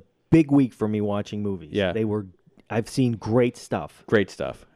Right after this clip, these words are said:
Speaker 1: And
Speaker 2: I am, I am very happy with what I've seen.
Speaker 1: Right.
Speaker 2: <sighs> But it was, it really was, <laughs> it was so sad at some points.
Speaker 1: Yeah.
Speaker 2: Oh, it was rough. Um, especially that, uh,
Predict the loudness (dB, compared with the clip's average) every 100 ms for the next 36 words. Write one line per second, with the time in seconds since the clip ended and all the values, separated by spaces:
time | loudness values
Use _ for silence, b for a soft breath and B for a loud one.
0 | -4 -2 -2 -2 -6 -6 -2 -2 -2 -6
1 | -4 4 4 4 2 0 -2 -4 -6 -4
2 | -4 -6 -10 -16 -18 _ -10 -6 -6 -8
3 | b b b b b b b b b 0
4 | 4 4 4 -4 -12 2 4 6 4 0
5 | -2 -2 0 -2 -2 -6 -8 -10 -12 -14
6 | -8 -6 -4 -4 -6 -8 -8 -4 -4 -6
7 | -8 -6 -6 -8 -12 -14 -10 -8 -6 -6
8 | -4 -2 0 2 2 -2 -6 -6 -8 -8
9 | -12 _ b b b -4 -2 0 -2 -6
10 | -2 -2 0 -2 -2 -2 -6 _ -20 -10
11 | -8 -8 -10